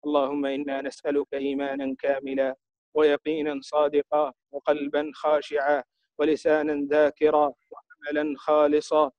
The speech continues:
ورزقا واسعا حلالا طيبا مباركا وتوبة نصوحا وتوبة قبل الموت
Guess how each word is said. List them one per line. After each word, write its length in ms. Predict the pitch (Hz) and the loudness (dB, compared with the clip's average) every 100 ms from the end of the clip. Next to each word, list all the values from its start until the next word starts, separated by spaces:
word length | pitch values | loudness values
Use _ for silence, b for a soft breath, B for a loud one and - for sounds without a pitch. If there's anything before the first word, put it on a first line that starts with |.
| _ _ _ - | _ _ _ 0
ورزقا 640 | 143 151 165 _ 156 151 | 2 2 -4 _ -2 0
واسعا 720 | 143 147 156 143 156 151 147 143 | 0 2 4 2 -4 -6 -8 -6
حلالا 680 | 147 143 147 143 147 147 143 | -2 2 2 2 -2 -6 -4
طيبا 420 | 151 143 151 151 | -2 -2 -2 -4
مباركا 840 | 147 143 147 147 147 147 - 151 - _ _ _ | -8 -4 0 2 2 0 0 0 -2 _ _ _
وتوبة 580 | 147 170 151 147 143 147 | 0 2 2 0 -4 -4
نصوحا 800 | 151 143 - 170 147 - 147 131 _ _ _ | -4 -8 -8 -2 -2 -2 -6 -6 _ _ _
وتوبة 680 | 147 156 151 143 139 147 143 151 | -2 2 2 0 -2 -4 -2 0
قبل 240 | 151 127 | 2 2
الموت 640 | 139 139 156 160 135 _ | 2 0 0 0 -2 _